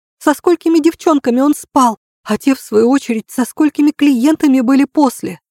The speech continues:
"Я что, по-твоему, идиот?" Самодовольная улыбка озарила его губы. "Я лично на осмотре заранее дал каждый антидот.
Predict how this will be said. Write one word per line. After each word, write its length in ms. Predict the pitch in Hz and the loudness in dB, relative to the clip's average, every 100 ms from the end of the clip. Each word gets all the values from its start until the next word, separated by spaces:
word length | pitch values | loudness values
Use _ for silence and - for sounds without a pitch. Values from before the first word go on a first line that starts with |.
| _ _ _ | _ _ _
"Я 200 | - 175 | -2 0
что, 200 | 160 - | 0 -2
по-твоему, 520 | 156 185 185 202 208 220 | -2 -2 0 0 2 0
идиот?" 460 | 202 370 302 _ _ _ _ | 0 0 -2 _ _ _ _
Самодовольная 760 | - - 180 175 190 208 202 202 | -8 -2 0 2 4 4 2 2
улыбка 580 | 208 214 226 - - 160 | 2 2 0 -4 -6 -4
озарила 400 | 151 175 170 160 | -2 0 0 0
его 280 | 160 160 175 | 0 0 0
губы. 340 | 196 151 131 _ _ _ _ - | 0 -2 -4 _ _ _ _ -2
"Я 200 | 185 190 | 2 4
лично 440 | 196 233 - 156 | 2 0 -4 -4
на 180 | 156 170 | -2 -2
осмотре 520 | 147 175 226 - 156 | -4 -6 -6 -4 -6
заранее 560 | 147 175 196 208 196 170 | -2 0 0 0 0 -2
дал 300 | 160 196 185 | -2 -2 -4
каждый 540 | - 190 185 165 185 | -4 -4 -2 -2 -2
антидот. 840 | 185 - 190 170 190 160 - _ | -4 -4 -6 -2 -2 -2 -6 _